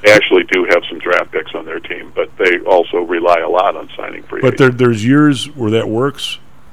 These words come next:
Speaker 2: I mean, the, the, I think the Bears, you know, whatever those guys are, but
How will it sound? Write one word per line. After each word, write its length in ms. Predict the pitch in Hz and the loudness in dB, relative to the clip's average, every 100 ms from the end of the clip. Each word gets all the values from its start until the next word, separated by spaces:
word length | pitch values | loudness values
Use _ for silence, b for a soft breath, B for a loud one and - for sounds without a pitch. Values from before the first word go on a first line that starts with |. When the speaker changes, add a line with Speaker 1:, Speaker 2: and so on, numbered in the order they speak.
| - - - - | -20 -20 -20 -8
Speaker 2:
I 40 | 120 | -4
mean, 140 | 110 | -2
the, 100 | 113 | -2
the, 140 | 110 131 | -4 -2
I 40 | |
think 120 | 156 113 | -2 -2
the 80 | |
Bears, 460 | 98 123 123 113 - - | 0 2 2 0 -10 -14
you 60 | 95 | -12
know, 200 | 82 78 78 | -10 -12 -8
whatever 380 | 101 98 92 87 | -4 -2 -2 -4
those 240 | 85 98 | -6 -6
guys 260 | 82 78 76 | -6 -10 -8
are, 160 | 82 82 | -8 -8
but 140 | 87 | -8